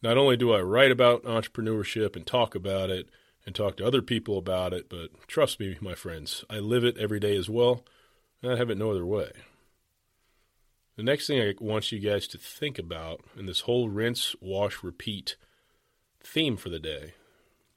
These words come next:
is once you do observe a winning process, then you wanna rinse, wash, repeat. And all that means is when you find something that works, in very simple terms,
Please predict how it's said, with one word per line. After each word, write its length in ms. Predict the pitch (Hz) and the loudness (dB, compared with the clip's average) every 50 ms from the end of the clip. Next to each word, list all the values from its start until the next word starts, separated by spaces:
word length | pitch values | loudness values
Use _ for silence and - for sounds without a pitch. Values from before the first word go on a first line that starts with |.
| _ _ _ | _ _ _
is 180 | - 107 98 92 | -12 -10 -10 -8
once 440 | 90 90 107 127 170 208 208 - 240 | -8 -4 0 0 0 0 -2 -4 -6
you 100 | 196 156 | -6 -6
do 420 | 123 117 139 151 131 101 90 92 | -4 -2 0 2 2 2 0 -2
observe 460 | - 98 98 92 95 107 113 110 101 | -6 -8 -8 -6 -6 -4 -4 -2 -2
a 60 | 107 | -2
winning 480 | 90 87 90 95 110 120 139 147 147 131 | -4 -4 -6 -6 -4 -4 -2 -4 -4 -6
process, 1040 | 127 - - - 147 143 143 135 - - - - - - - - - - - - - _ _ _ _ _ _ _ _ _ - | -8 -10 -6 -4 -2 0 0 0 -2 -4 -6 -8 -12 -16 -14 -12 -12 -12 -14 -16 -20 _ _ _ _ _ _ _ _ _ -16
then 320 | 95 92 104 127 135 139 | -8 0 2 4 4 4
you 80 | 131 127 | 4 2
wanna 220 | 120 117 110 104 | 2 2 2 0
rinse, 320 | 98 104 104 104 - - - | 0 0 0 -2 -2 -4 -2
wash, 280 | 95 92 90 - - | 0 0 0 0 -4
repeat. 380 | - - - - 78 71 - - - _ _ _ _ _ _ - | -8 -14 -12 -14 -14 -14 -16 -20 -20 _ _ _ _ _ _ 0
And 80 | 120 | 4
all 80 | 123 135 | 6 8
that 160 | 135 131 110 | 8 8 6
means 300 | 117 120 120 120 110 110 | 4 2 2 0 0 0
is 200 | 104 104 98 98 | -2 -4 -4 -4
when 140 | 107 101 101 | -4 -4 -4
you 60 | 92 - | -4 -6
find 380 | - - - 117 127 147 139 | -8 -6 -4 -2 -2 -2 -2
something 340 | - 160 147 131 156 147 127 | -4 -6 -6 -6 -4 -2 0
that 120 | 127 107 | 0 0
works, 680 | 76 92 107 113 90 73 71 - - - - - - - _ _ _ _ _ _ _ _ _ - | 0 0 -2 -2 -2 -4 -6 -8 -8 -6 -6 -6 -8 -12 _ _ _ _ _ _ _ _ _ -16
in 120 | 98 98 | -14 -8
very 260 | 92 95 101 104 110 110 | -4 -2 -2 0 -2 -2
simple 320 | - - 113 - 143 127 | -4 -4 -4 -4 -6 -6
terms, 560 | - - 98 80 78 78 80 90 - - - | -6 -8 -10 -10 -10 -12 -12 -10 -10 -10 -12